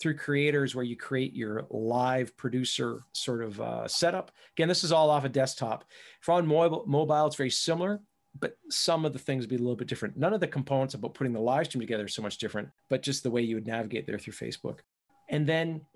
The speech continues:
you basically plan a show, put a time, create, it'll create an event, and then just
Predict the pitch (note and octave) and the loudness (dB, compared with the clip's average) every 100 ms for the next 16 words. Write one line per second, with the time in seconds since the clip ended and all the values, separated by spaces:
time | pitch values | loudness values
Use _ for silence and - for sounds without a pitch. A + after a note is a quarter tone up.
0 | _ - C#3+ C#3+ D#3+ - - C#3+ - D#3 | _ -6 -2 0 0 -2 -2 -2 0 2
1 | E3+ D#3+ - C#3 F#3 G3 _ _ - E3 | 2 0 2 2 0 -6 _ _ -4 0
2 | D#3+ - C3+ C#3 F#3 G#3+ _ _ - F3 | 0 0 0 0 -4 -8 _ _ -2 0
3 | F3+ D#3 C#3 E3+ F3 C#3 C3 G3 - _ | 2 0 0 2 2 2 0 -2 -8 _
4 | _ _ - D3+ E3+ F3+ - | _ _ 0 2 2 0 -4